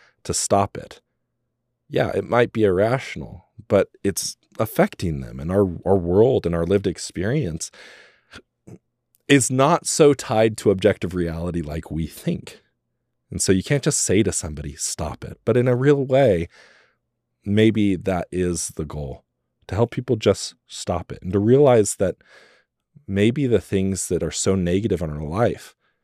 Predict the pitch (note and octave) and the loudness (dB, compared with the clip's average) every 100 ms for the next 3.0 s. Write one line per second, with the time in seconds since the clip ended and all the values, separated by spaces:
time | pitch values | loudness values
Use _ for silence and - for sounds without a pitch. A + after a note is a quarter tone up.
0 | _ _ _ _ - D#2+ C#2+ C#2+ E2 - | _ _ _ _ -10 -8 -10 -12 -16 -20
1 | _ G2 E2+ F#2 G2 F#2+ G2 F2 E2+ G2 | _ -2 0 -2 -2 -2 -2 -2 -2 -4
2 | - F#2 E2+ D#2+ - F2+ - E2+ D#2 | -6 -8 -8 -6 -8 -6 -4 -4 -4